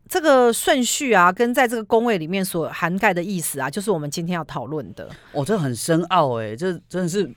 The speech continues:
Speaker 2: 只有算命的人才讲得出来欸。
Speaker 1: 对，那所以其实在甲辰年是廉贞化禄嘛，那我们这边有帮大家做一个整理，
Speaker 2: 嗯。
Speaker 1: 就是廉贞化禄在二零二四甲辰年对于大家的影响。
Speaker 2: 是。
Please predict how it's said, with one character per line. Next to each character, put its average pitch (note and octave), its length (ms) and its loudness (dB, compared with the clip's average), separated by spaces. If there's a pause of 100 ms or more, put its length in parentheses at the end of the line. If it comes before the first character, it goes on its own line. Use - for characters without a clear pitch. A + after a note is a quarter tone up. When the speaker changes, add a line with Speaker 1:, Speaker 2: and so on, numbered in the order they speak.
Speaker 2:
只 D3 160 0
有 D#3+ 120 6
算 E3 300 4
命 D#3 160 2
的 B2+ 100 -2
人 A2 160 -6
才 - 160 -4
讲 B3 120 4
得 D#3 260 2
出 B2+ 220 -4
来 - 40 2
欸。 - 40 4
Speaker 1:
对， - 40 2
那 - 60 0
所 E4+ 100 2
以 E4 140 0
其 - 220 -8
实 D4+ 200 -4
在 C4+ 280 2
甲 D#3 240 -2
辰 F#3+ 260 -4
年 F3 180 -4
是 G#3 200 -6
廉 E3 200 -2
贞 F3 280 -2
化 F3 180 2
禄 D3+ 220 -4
嘛， G#2+ 240 -8
那 C4 100 4
我 - 60 6
们 - 100 2
这 C#4+ 80 -2
边 C4 80 -2
有 F#3 80 2
帮 F#3+ 180 0
大 G3 120 0
家 G3+ 40 4
做 G3 200 -2
一 E3+ 100 -2
个 D#3 300 -4
整 E3+ 240 -2
理， F#3 80 -2
Speaker 2:
嗯。 D3+ 40 -6
Speaker 1:
就 E3+ 80 -2
是 F3+ 200 -4
廉 F3 180 -2
贞 A3 180 0
化 A3+ 180 0
禄 F#3+ 120 0
在 G3 80 2
二 A3+ 160 2
零 E3+ 180 -2
二 F#3+ 140 0
四 F3+ 240 -6
甲 D3 220 -2
辰 D#3 200 -6
年 D3+ 260 -6
对 G#3 160 2
于 E3 60 -4
大 D#3+ 140 -2
家 E3 60 0
的 D#3 100 -6
影 D3 220 -12
响。 - 280 -6
Speaker 2:
是。 C3 240 -8